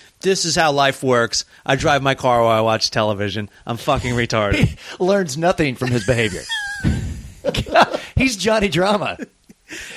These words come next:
Speaker 1: He learns nothing, and he keeps getting a lesson every three seconds.
Speaker 2: <laughs> Is anybody else in the car with you?
Speaker 1: It's just me and him.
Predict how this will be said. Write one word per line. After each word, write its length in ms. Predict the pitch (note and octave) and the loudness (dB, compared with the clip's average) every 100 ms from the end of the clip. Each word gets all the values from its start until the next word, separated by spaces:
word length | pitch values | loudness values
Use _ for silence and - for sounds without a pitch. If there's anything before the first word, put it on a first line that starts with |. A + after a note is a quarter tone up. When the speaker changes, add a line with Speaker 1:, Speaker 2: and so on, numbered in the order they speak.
| - | -2
Speaker 1:
He 120 | A#3+ | 2
learns 320 | C#4 C4 G#3 | 4 2 0
nothing, 440 | G#3+ A3 G3 G3+ F#3+ | 2 0 2 0 2
and 200 | E3 F3 | 2 2
he 120 | E3 | 0
keeps 400 | - G3 D3+ C3 | 2 0 0 -2
getting 280 | D3+ E3 D#3 | 0 0 2
a 60 | |
lesson 400 | C#3+ C#3+ - C3+ | 2 2 2 0
every 240 | A#2+ B2 C3 | 0 2 2
three 220 | A2+ A#2+ | 2 0
seconds. 480 | - G#2+ - D3 G#3+ - C#4 - - C#4+ - - | 2 0 -2 -2 0 0 0 -2 -2 -4 -4 -2
Speaker 2:
<laughs> 640 | - - - - - - | -2 -2 -14 -14 -20 -2
Is 120 | F#3 F#3 | 0 2
anybody 280 | A#3+ A#3+ | 0 0
else 120 | A3 F#3+ | 0 0
in 60 | |
the 60 | D#3+ | -2
car 180 | D#3+ C3 | 0 2
with 180 | A#2 | 2
you? 160 | G#2+ - - _ | -2 -12 -20 _
Speaker 1:
It's 180 | D#3+ - | -6 -4
just 320 | - C4 - | -2 0 0
me 200 | F#3+ G#3 | 0 0
and 100 | F3+ | 0
him. 480 | C3+ A#2 G#2 G#2+ - | 0 0 -2 -8 -16